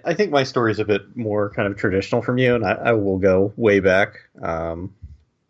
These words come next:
so I, I think that my story will be similar to a lot of our listeners' stories, sort of growing up with both sets of my grandparents. Uh, we'd always be playing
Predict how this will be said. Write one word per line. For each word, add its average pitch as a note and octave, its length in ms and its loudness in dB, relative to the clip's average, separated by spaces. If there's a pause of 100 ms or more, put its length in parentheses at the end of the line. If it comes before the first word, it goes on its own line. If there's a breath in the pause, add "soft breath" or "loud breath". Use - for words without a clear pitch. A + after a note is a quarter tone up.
(1040)
so F2+ 840 -2
I, C#3+ 220 0
I D3+ 120 2
think A#2 240 -2
that G2+ 100 0
my G2 120 -4
story F#2 280 -4
will E2 80 -4
be F2 100 -8
similar E2 320 -6
to F2 80 -4
a - 20 -4
lot F2 220 -2
of E2+ 80 -6
our F2 140 -2
listeners' F#2+ 380 -4
stories, F2+ 460 -2
sort E2 240 -4
of D#2+ 100 -12
growing G2+ 340 0
up G#2 220 -2 (920 soft breath)
with G#2+ 480 0
both A#2 260 4
sets A#2 280 0
of A#2 80 -4
my A2 120 0
grandparents. F#2+ 920 -4 (100)
Uh, G2 380 -10
we'd F2+ 360 -4
always F2+ 420 -2
be F2+ 180 -4
playing F2 500 -4